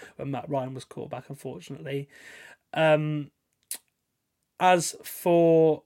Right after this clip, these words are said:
uh, yeah, well, we'll, you know, we'll carry on with the Falcons first. It's, obviously, they've still got a chance at the division as well. Um, but, you know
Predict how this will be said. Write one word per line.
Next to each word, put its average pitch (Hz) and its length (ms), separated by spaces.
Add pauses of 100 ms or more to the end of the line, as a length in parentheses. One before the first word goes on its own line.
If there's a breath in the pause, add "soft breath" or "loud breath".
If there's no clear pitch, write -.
(120)
uh, 143 520 (260)
yeah, 170 340 (600)
well, 175 280
we'll, 208 220
you 220 80
know, 208 220 (100)
we'll 226 100
carry 233 220
on 202 100
with 175 80
the 165 80
Falcons 160 380
first. 151 280
It's, 151 100
obviously, 170 260
they've 170 100
still 208 140
got 175 80
a - 20
chance 160 200
at 156 80
the 160 40
division 147 340
as 139 80
well. 131 280 (440 loud breath)
Um, 127 520 (560)
but, 160 400
you 175 100
know 131 180